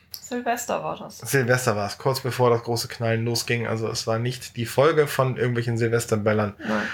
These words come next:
Speaker 2: sondern es ist tatsächlich vorher passiert, dass das Ohr anfing zu rauschen, zu fiepen, zu, ähm, nichts mehr zu hören. Und, ähm, ja,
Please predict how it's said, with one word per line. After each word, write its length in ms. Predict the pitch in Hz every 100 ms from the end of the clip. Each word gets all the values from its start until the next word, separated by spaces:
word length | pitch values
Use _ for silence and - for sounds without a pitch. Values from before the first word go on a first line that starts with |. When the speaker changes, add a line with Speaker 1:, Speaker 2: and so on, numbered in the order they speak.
| -
Speaker 2:
sondern 360 | - 117 113 107
es 160 | 110
ist 160 | 113 -
tatsächlich 420 | 104 104 98 104
vorher 300 | - 113 107
passiert, 640 | 104 104 - 104 101 - - - - - _ _ - - -
dass 220 | 107 -
das 200 | 104 -
Ohr 180 | 113 101
anfing 360 | 110 110 113
zu 140 | - 120
rauschen, 420 | 104 107 - 107
zu 160 | -
fiepen, 600 | 117 110 107 - 104 104
zu, 440 | 104 - 104 98 - - - - - - - _ _ _
ähm, 500 | - 113 107 104 107 95 - _ -
nichts 300 | 127 127 123
mehr 140 | 110
zu 180 | - 107
hören. 500 | 117 113 113 110 104 - _ - -
Und, 580 | 107 98 98 - - - _ _ _ _ - - _ _ _ _ _ _ _ _ _ _ _ _ _ _ _ _ - -
ähm, 640 | 117 110 107 104 104 95 _ _ _ _ _ _ _ _ _ - - _ -
ja, 320 | 123 110